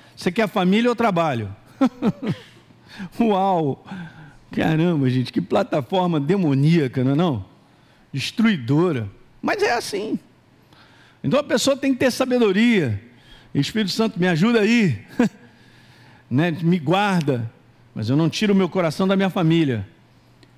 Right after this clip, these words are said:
Eu não vou deixar ser completamente roubado por causa da demanda de trabalho e da exigência dos empregos hoje, né? É óbvio que a gente tem que trabalhar. Alguém me entendeu, né? Quem trabalha não come, tá na Bíblia, hein?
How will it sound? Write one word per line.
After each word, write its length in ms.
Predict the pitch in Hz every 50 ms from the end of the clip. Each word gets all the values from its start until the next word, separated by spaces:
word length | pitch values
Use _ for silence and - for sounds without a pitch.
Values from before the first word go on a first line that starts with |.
| _ _ _ _ _ _
Eu 80 | - 110
não 100 | 117 120
vou 120 | 131 147
deixar 400 | 143 156 160 - - 175 170 165
ser 160 | - - 170
completamente 760 | 156 - 180 170 139 - 180 190 196 - 180 165 180 170 -
roubado 680 | - 147 175 185 151 139 160 180 185 175 139 123 110 101 - - - - _ _ -
por 160 | 151 143 -
causa 280 | 180 165 160 139 147
da 140 | 139 127 139
demanda 640 | 135 147 175 170 160 175 208 240 233 208 160 135 123 - - 98 - -
de 280 | - 113 113 113 104 101
trabalho 720 | - - - - 143 139 160 180 202 220 202 156 117 101 - - - - - _ - - _ -
e 80 | 123
da 120 | 123 160 165
exigência 1120 | 185 208 233 220 202 220 196 156 143 170 196 240 277 269 226 - - - 151 131 127 131
dos 240 | 123 117 131 135 139
empregos 720 | 156 151 127 - 156 170 220 240 220 170 147 139 120 147
hoje, 320 | 185 226 233 190 131 135
né? 200 | 131 143 156 - - - _ _ _ _ _ - _ _ - - _
É 80 | -
óbvio 260 | - 240 254 262 254 -
que 40 |
a 60 | 254 214
gente 180 | 233 220 -
tem 100 | - 220
que 80 | 208 -
trabalhar. 440 | - 220 208 214 214 190 147 127 123
Alguém 240 | 123 147 196 214
me 100 | 202 214
entendeu, 380 | 208 190 214 180 123 120 110 113
né? 160 | 151 160 143 - - _ _ _ _ - - - - - - - -
Quem 120 | - 143
trabalha 340 | - 190 156 139 165 185 208
não 120 | 240 254
come, 280 | - - 156 151 147 120
tá 100 | - 165
na 120 | 202 269
Bíblia, 320 | 269 202 180 170 143 147 175
hein? 60 | 165